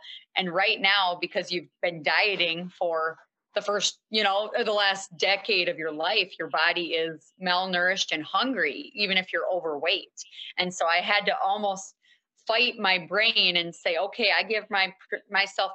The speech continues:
permission to eat and eat well." And I had to just let go of the scale and those,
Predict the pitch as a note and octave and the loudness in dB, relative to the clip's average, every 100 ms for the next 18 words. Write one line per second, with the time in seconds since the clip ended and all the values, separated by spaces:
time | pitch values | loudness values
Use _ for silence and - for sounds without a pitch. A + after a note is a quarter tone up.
0 | - F#3 G#3 - F#3 E3 F3+ - A3 A3+ | -4 0 2 2 -2 -6 -12 -6 2 2
1 | A#3 - F3 D#3 A3+ G3+ - E3+ E3+ G3+ | 2 -4 -6 -4 -4 -4 -6 -6 0 2
2 | F#3+ C#3+ B2+ D#3+ - - - - G3 F#3 | 2 0 -2 -6 -10 -20 -12 -2 2 4
3 | F3+ F3+ F3 F#3+ F#3 F3 F#3+ - F#3+ F#3 | 2 2 2 2 0 -2 -4 -2 -2 -2
4 | F#3 F#3 F3 D3+ D#3+ D#3+ - G#3 F#3+ F#3+ | -2 -2 -2 -4 -8 -8 -6 0 2 2
5 | F#3+ F#3 E3+ F3 E3 D#3+ D#3 D#3 | 2 0 -2 -4 -2 -2 -4 -6